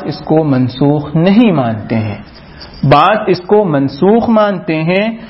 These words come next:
اور بعض اس کو منسوخ نہیں مانتے ہیں۔ امام قرطبی رحمہ اللہ نے اس آیت کے بارے میں چھ اقوال نقل کیے ہیں۔ چھ اقوال امام قرطبی رحمہ اللہ نے نقل کیے ہیں اپنی کتاب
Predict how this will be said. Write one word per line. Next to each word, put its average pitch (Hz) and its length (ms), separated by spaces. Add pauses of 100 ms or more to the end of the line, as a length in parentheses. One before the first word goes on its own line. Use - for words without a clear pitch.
(160)
اور 156 160
بعض 151 420
اس 170 100
کو 175 240
منسوخ 151 540
نہیں 160 260
مانتے 123 440
ہیں۔ 117 220 (640)
امام 220 400
قرطبی 185 560
رحمہ 220 320
اللہ 156 500
نے 202 220 (340)
اس 254 140 (300)
آیت 247 220
کے 196 180
بارے 143 300
میں 190 300 (340)
چھ 294 360
اقوال 170 520
نقل 127 280
کیے 127 220
ہیں۔ 117 180 (1200)
چھ - 180 (240)
اقوال 202 480 (100)
امام 196 360
قرطبی 175 500
رحمہ 185 260
اللہ 165 380
نے 190 140
نقل 175 300
کیے 165 340
ہیں 202 320 (400)
اپنی 226 320
کتاب 180 640